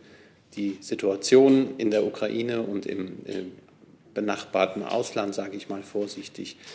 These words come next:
ähm, zu deeskalieren. Wir haben immer wieder gesagt, es soll eine politische Lösung geben und, äh, wir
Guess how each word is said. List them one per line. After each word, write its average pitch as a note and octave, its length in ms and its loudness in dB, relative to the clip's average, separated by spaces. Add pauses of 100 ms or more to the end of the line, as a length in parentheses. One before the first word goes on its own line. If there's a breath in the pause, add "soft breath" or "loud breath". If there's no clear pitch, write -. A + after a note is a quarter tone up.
(380 loud breath)
ähm, G2 180 -8
zu - 160 -6
deeskalieren. A#2 920 4
Wir G#2+ 60 0
haben G#2 100 0
immer G2 180 -2
wieder G2+ 220 -6
gesagt, F#2+ 400 -8
es - 100 -16
soll G2 160 -2
eine G2 140 -10
politische B2+ 540 -4
Lösung A2 420 0
geben B2+ 400 2
und, G#2 340 -8
äh, G#2 120 -4 (140)
wir G2+ 120 -8